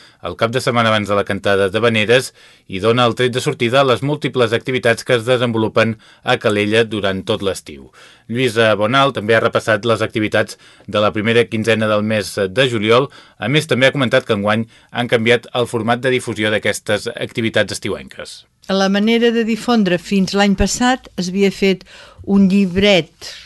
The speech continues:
Speaker 2: petit, que hi havia molta publicitat, molts
Speaker 1: Mhm.
Speaker 2: anunciants, que es deia Calella a l'estiu, i hi havia també tota la nostra difusió de tot l'estiu.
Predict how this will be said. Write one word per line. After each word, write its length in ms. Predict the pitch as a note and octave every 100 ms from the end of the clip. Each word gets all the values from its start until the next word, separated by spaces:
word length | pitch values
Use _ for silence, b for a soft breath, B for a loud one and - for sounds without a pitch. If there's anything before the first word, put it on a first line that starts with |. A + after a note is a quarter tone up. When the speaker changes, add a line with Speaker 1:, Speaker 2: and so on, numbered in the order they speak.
| -
Speaker 2:
petit, 460 | F3+ D#3+ G3+ G3+ F#3+
que 120 | - F#3+
hi 100 | G3
havia 240 | F#3+ G3
molta 360 | F#3+ G#3 G3+ G3+
publicitat, 720 | F#3+ F3+ E3+ - E3+ F#3+ F#3
molts 300 | E3 E3+ E3+
Speaker 1:
Mhm. 60 | F3+
Speaker 2:
anunciants, 760 | F3+ F3+ - F#3+ F3 D#3 - B B B B B B B -
que 100 | G3
es 100 | E3
deia 260 | G3 E3+
Calella 340 | D#3 E3 F3 F3
a 20 |
l'estiu, 600 | F3 E3 - G3+ E3 D3+ - _ _ _ -
i 260 | A3 F#3+ -
hi 120 | D#3 D#3+
havia 260 | E3 F3
també 380 | E3+ E3 F3 E3
tota 300 | C#3+ D#3+ D3+
la 140 | D#3+ D#3
nostra 360 | D#3 D3+ - D#3+
difusió 460 | D#3 F#3 F3+ A3+
de 120 | G#3+ F#3
tot 220 | - G#3
l'estiu. 560 | F3 D#3+ - D3 C3